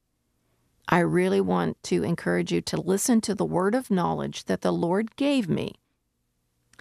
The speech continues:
"Lo, I am with you always."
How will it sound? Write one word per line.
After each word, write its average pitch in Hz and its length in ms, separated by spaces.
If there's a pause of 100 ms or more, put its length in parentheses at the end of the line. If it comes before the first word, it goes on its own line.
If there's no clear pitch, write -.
(360)
"Lo, 185 600 (380)
I 175 160
am 165 240
with 190 180
you 240 140
always." 160 640